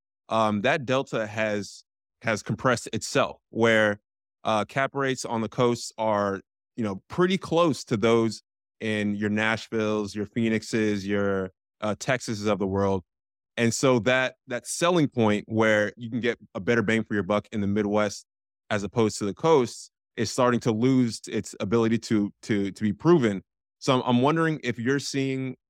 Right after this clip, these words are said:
you know, investors sort of realize that, or, or is that, is that sell still, you know, holding true, even though it is in fact incorrect with, with the current climate that we're in?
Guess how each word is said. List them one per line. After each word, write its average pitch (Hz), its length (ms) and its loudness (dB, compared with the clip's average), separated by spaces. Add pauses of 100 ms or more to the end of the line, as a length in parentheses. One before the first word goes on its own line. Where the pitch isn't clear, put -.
(100)
you 127 60 -2
know, 107 200 0
investors 123 880 -2 (280)
sort 120 240 2
of 95 80 -4
realize 170 460 2
that, 165 240 0
or, 120 140 2
or 113 300 -4
is 107 220 -8
that, 120 240 0
is 101 80 -8
that 127 160 -2
sell 123 400 2
still, 120 580 -4
you 123 80 -8
know, 104 140 -6
holding 113 340 0
true, 107 280 -2
even 107 280 0
though 101 280 -2 (360)
it 113 80 0
is 104 60 0
in 101 140 0
fact 98 480 -4
incorrect 98 500 -4
with, 98 320 -4
with 101 180 -4 (100)
the 104 60 -6
current 92 300 -4
climate 92 300 -6
that 87 120 -4
we're 90 140 -6
in? 87 160 -10